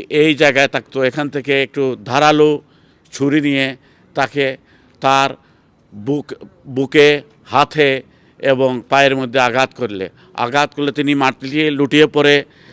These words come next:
দৌড়ে পার্শ্ববর্তী ওই বিল্ডিংয়ে, ফর্টি থ্রি বিল্ডিংয়ে আশ্রয় নেন।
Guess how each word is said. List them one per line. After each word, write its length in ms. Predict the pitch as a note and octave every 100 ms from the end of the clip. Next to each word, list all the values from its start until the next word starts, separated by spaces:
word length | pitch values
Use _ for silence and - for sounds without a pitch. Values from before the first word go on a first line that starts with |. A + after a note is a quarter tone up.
| _
দৌড়ে 400 | A#2+ C#3 C#3 C#3 C#3+ -
পার্শ্ববর্তী 680 | C3+ - D#3+ D3 - C#3+ C3+ - - - _ -
ওই 260 | C3 C3+ C#3
বিল্ডিংয়ে, 560 | B2 C#3 C3+ C3+ C3+ B2 _ _ _ -
ফর্টি 260 | C#3+ C3 B2
থ্রি 160 | C#3+ D3
বিল্ডিংয়ে 440 | C3+ C#3+ C3+ C3+ B2+ - _
আশ্রয় 440 | - C3 - C#3 C3
নেন। 220 | A#2+